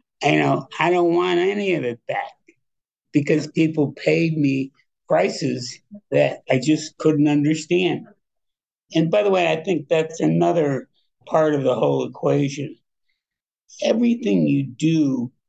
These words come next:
should be understandable. When it isn't understandable, when somebody is willing to make a long-term investment at three percent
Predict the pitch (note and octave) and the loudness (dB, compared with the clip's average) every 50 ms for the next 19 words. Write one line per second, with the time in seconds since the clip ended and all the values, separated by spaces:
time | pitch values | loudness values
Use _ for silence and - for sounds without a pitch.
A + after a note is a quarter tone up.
0 | _ _ - - - - F#3 E3 D3+ C#3 C#3+ C#3 C#3 - - C3+ C3+ C#3+ C#3+ C3+ | _ _ -14 -12 -6 -2 0 0 0 2 0 0 0 0 -2 0 2 2 2 2
1 | C3+ C#3 C3+ - - - - A#2+ B2+ C3 B2+ A#2+ A2 G#2+ A2+ G2+ - - _ _ | 2 0 -2 -4 -6 -4 -2 0 0 2 2 0 0 0 0 -2 -2 -4 _ _
2 | _ _ _ _ _ _ _ _ _ _ _ _ _ _ _ _ _ _ _ _ | _ _ _ _ _ _ _ _ _ _ _ _ _ _ _ _ _ _ _ _
3 | _ _ _ _ _ _ _ - - D3+ D#3 D#3 D3+ D3 - - - A3 A3+ A3+ | _ _ _ _ _ _ _ -4 0 2 2 4 2 0 -2 0 0 0 0 2
4 | A3+ A3 G3 G3 G3 - - D3 D#3+ D#3+ D#3+ D3+ D3 C#3+ C#3+ - - - C#3+ C#3+ | 0 0 0 0 0 -2 -2 -2 0 2 2 2 0 0 -2 -4 -4 -2 0 0
5 | C#3+ D3 D#3+ D3 C3+ A#2+ A#2+ G2+ - - _ _ _ - C#3+ D3+ D#3+ D#3 D3 C#3+ | 2 2 0 0 0 0 0 -2 -2 -4 _ _ _ 0 0 2 2 2 2 2
6 | C#3+ D3 C#3+ C#3 C#3 C#3 - _ _ _ _ _ - - - - F#3 F3+ F#3 F3 | 0 0 0 -2 -4 -6 -14 _ _ _ _ _ -18 -14 -2 0 0 2 2 2
7 | F3 E3+ E3 D#3 D3+ C#3 C3 C3+ C#3+ D3 D3 C#3+ D3 D3+ D3 C#3+ C3+ C3+ C3+ - | 2 2 2 2 2 0 0 0 0 0 2 2 2 2 2 0 -2 -2 -4 -8
8 | - D3 C#3 B2 A#2+ - _ _ _ _ _ _ _ _ _ _ _ _ _ _ | -8 -8 -8 -8 -8 -12 _ _ _ _ _ _ _ _ _ _ _ _ _ _
9 | _ _ _ _ _ - C3+ C#3+ D#3 D#3 D3 D3 C3+ B2 C3 C3 C3+ C#3+ C#3+ D3 | _ _ _ _ _ -2 0 2 2 2 0 -2 -2 -2 0 0 2 2 2 2
10 | D3+ D3+ D3+ C#3+ C#3+ - - D3 C#3+ D3 C#3+ C#3 C3 A#2+ C3 C3+ C#3+ - - - | 2 2 0 -2 -4 -4 -4 0 0 2 2 0 0 0 0 0 0 -4 -6 -8
11 | D3+ C3+ C3 B2+ A#2 - _ _ _ _ _ _ _ _ _ _ - - A#2 G#2+ | -6 -6 -6 -6 -10 -14 _ _ _ _ _ _ _ _ _ _ -4 -2 -2 -2
12 | - - - - D3+ D3 D3 C#3 - C#3+ A#2+ G2+ - - D3+ C#3+ C3 A2 - - | -4 -8 -6 0 2 2 2 2 0 -4 -4 -2 0 0 2 2 2 -2 -4 -10